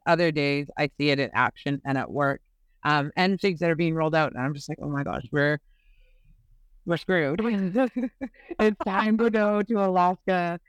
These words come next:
and get a cabin in the bush and learn how to hunt kind of thing. Like, we're, we're so in for a dark future. But it is, like, I think it is just like every other technology. It's that, that navigation in that innovation process in society that we need to go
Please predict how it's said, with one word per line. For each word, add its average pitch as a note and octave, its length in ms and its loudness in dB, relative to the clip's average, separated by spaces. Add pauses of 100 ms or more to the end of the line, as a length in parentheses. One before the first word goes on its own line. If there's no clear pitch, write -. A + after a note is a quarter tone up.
(280)
and F3+ 180 -2
get E3 160 2
a E3 260 0
cabin E3 440 2
in D#3 80 -10
the D#3 80 -8
bush D#3 320 -2
and D3+ 100 -2
learn C#3+ 180 0
how C3+ 140 0
to C3 80 -2
hunt C3 340 -6 (140)
kind C#3 160 2
of C#3 80 -6
thing. C3+ 240 -6
Like, C#3 300 -6
we're, E3 300 0
we're D#3+ 180 0
so D3+ 200 2
in C#3+ 100 0
for D#3 100 -4
a D3 60 0
dark D3 200 -4
future. F3 260 -2 (320)
But F#3+ 240 2
it A3+ 120 4
is, A3 340 4
like, E3 240 0 (160)
I F3+ 340 2
think E3+ 180 -2
it E3+ 80 2
is D3+ 180 2
just D#3 180 -4
like D3+ 100 -2
every D3 220 -2
other C#3+ 160 0
technology. C#3 600 -4
It's - 140 -10
that, A#2+ 200 -2 (400)
that D#3 240 2
navigation D#3+ 1080 0 (100)
in D#3+ 140 -2
that D3 180 0
innovation D3 680 -2
process C#3+ 520 0
in A#2 180 -10
society C3+ 560 0
that - 140 -10
we C#3+ 100 -2
need C#3 180 -2
to D3+ 60 -12
go C3+ 260 0